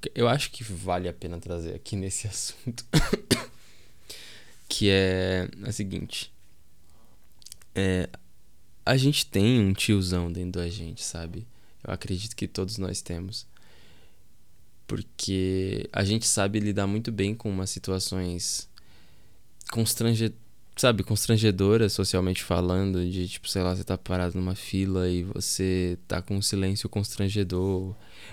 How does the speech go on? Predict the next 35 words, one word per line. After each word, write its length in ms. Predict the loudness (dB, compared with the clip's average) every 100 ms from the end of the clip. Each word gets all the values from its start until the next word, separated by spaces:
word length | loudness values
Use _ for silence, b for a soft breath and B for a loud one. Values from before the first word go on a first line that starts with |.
| -4
ou 120 | -4
você 560 | -2 2 4 4 4 2
encarou 380 | 2 2 4 2
a 40 |
pessoa 600 | 2 0 0 2 2 0
e 40 |
tal, 560 | -2 -2 0 2 0 -2 0
ou 100 | 0
a 40 | 0
pessoa 320 | -2 -2 0
falou 200 | -2 -2
com 160 | 0
você, 680 | 0 0 0 0 0 0 -2 B B B
e 60 | -2
você 240 | 2 2
ativa 380 | 2 4 4 4
o 40 |
modo 240 | 4 4 4
tiozão 580 | 2 0 2 2 4 4
ali 140 | 2
naquele 300 | 2 0 0
momento, 420 | 0 0 -4 -4
sabe? 320 | -4 -2 -2 -4
De 100 | -6
tipo, 280 | -6 -2
"Nossa, 400 | 0 0 0 -2
meu 140 | 0 0
Deus, 140 | -2
o 60 | -2
tempo 220 | -6 -6
tá 80 | -6
fechando, 580 | -6 -6 -6 -4 -2 -2
né? 120 | -2
Vai 100 | -4
chover." 600 | -6 -8 -6 -2 -2 -2